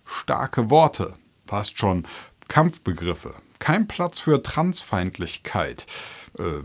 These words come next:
das, das sehe ich auch so. Da, da bin ich doch dabei. Aber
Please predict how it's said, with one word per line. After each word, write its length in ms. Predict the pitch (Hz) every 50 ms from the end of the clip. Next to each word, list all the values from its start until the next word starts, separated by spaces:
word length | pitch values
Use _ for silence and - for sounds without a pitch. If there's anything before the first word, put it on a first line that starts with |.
| 73 - - - _ _ -
das, 280 | 78 78 - - - -
das 160 | 107 95 -
sehe 120 | - 101 90
ich 140 | 82 104
auch 180 | 104 170 220 -
so. 380 | - - 120 92 80 - - - _ _ -
Da, 140 | - 92 87
da 160 | 73 - 76
bin 180 | 78 - 90 92
ich 120 | 92 -
doch 160 | - 98 92
dabei. 460 | - 92 87 85 139 196 214 - 80 - - - - - - - - - - -
Aber 400 | - 113 107 107 101 98 - -